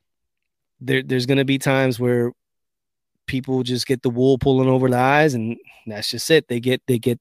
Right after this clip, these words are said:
this fever pitch that's football season, and,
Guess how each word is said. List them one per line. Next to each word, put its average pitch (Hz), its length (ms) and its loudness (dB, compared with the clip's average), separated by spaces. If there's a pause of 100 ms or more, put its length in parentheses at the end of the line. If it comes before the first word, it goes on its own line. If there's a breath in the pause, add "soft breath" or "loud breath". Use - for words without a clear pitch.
this 123 180 -2
fever 139 320 0
pitch - 340 0
that's 120 220 -6
football 151 400 2
season, 160 420 0
and, 120 220 -2